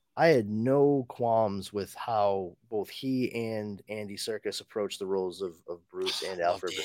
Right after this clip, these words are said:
Speaker 1: respectively.
Speaker 2: I loved Andy Serkis. I mean,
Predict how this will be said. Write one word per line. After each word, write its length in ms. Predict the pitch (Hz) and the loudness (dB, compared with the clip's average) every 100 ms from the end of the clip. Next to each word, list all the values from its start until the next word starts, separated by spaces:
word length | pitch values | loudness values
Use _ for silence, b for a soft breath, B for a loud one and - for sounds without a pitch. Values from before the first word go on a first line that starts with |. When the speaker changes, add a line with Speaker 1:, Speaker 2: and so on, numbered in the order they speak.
| - | -2
Speaker 1:
respectively. 460 | 90 - 82 82 - | -2 -4 -8 -8 -2
Speaker 2:
I 160 | 120 | 0
loved 640 | 127 107 107 113 117 110 - | 0 -2 -2 0 0 -2 -6
Andy 340 | 110 110 110 110 | -4 -4 -4 -2
Serkis. 500 | - 107 110 101 - | -2 -4 -4 -2 -2
I 100 | 110 | -4
mean, 260 | 113 110 | -6 -6